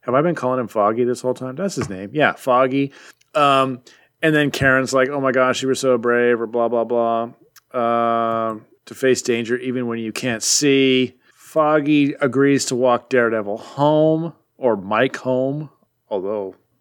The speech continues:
where's that? I don't know. But as they're walking, they're talking about Karen. I guess this is kind of important. And he, she,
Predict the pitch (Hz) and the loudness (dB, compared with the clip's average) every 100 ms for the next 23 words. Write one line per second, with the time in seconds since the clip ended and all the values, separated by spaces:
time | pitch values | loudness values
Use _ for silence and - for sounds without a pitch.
0 | - 101 107 92 95 123 92 92 98 95 | -12 -6 -4 -4 -2 -2 -2 -6 -10 -8
1 | 110 90 - - - - 120 123 151 - | -8 -10 -14 -20 -20 -8 -2 2 2 2
2 | 143 127 123 143 156 151 135 131 127 139 | 2 2 2 2 2 0 -4 -6 -8 -6
3 | 123 - 131 131 139 117 110 - - - | -6 -2 -2 0 -2 -2 -2 -4 -8 -2
4 | 185 160 107 101 113 117 120 127 113 - | 2 2 2 -4 -12 -8 -6 -6 -8 -12
5 | 113 113 104 95 92 - - - 123 110 | -12 -12 -12 -14 -18 -20 -12 0 0 0
6 | 98 - - - | -8 -12 -12 -14